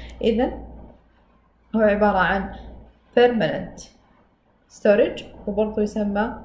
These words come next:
secondary storage أو permanent memory، وهو عبارة عن secondary storage. الدي-، الدي في دي، السي دي، الفلاش درايف، الميموري كاردز، كلها عبارة عن secondary storage permanently ثابتة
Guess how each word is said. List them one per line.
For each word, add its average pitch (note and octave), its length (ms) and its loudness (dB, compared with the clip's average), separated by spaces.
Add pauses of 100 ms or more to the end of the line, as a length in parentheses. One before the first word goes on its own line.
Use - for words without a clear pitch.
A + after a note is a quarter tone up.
(500)
secondary G3+ 640 -2 (320)
storage - 420 -4 (460)
أو F#3+ 100 -4
permanent F#3 440 0
memory، G#3+ 640 -4
وهو F#3+ 120 -6
عبارة F#3 240 -2
عن F#3 240 -6
secondary E3+ 520 -8
storage. - 420 -4 (440)
الدي-، B3 380 -2 (160)
الدي A3+ 220 -2
في - 80 -4
دي، G#3 300 -6 (280)
السي A3+ 320 -4
دي، G3 320 -6 (340)
الفلاش A3+ 520 0
درايف، G3+ 320 2 (160)
الميموري G3 360 0
كاردز، F#3+ 320 -4
كلها G#3 300 -4
عبارة F#3 340 0
عن E3+ 260 -4
secondary G3 580 -4
storage G#3+ 420 -2 (480)
permanently A3+ 720 -2 (400)
ثابتة A3 640 0